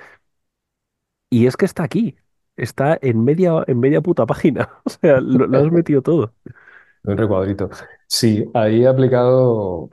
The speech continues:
Speaker 2: pues, conocimientos de teoría literaria, básicamente.
Speaker 1: Se,
Speaker 2: Eh,
Speaker 1: se nota,
Speaker 2: y
Speaker 1: se nota.
Speaker 2: es, claro, es cuando construyes una historia, una novela, un relato,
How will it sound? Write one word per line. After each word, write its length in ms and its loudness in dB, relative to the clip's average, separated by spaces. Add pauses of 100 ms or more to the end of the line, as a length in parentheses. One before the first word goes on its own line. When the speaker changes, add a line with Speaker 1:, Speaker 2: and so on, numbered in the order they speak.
(240)
Speaker 2:
pues, 380 -4
conocimientos 520 -4
de 80 -2
teoría 260 -2
literaria, 560 -6
básicamente. 800 -8 (280)
Speaker 1:
Se, 320 0
Speaker 2:
Eh, 60 -6
Speaker 1:
se 200 -2
nota, 360 -2
Speaker 2:
y 120 -20
Speaker 1:
se 140 -6
nota. 220 0
Speaker 2:
es, 420 -14
claro, 280 -2
es 200 -6 (100)
cuando 920 -2
construyes 920 -4
una 760 -4
historia, 520 -4
una 300 -12
novela, 480 -2
un 180 -4
relato, 420 -4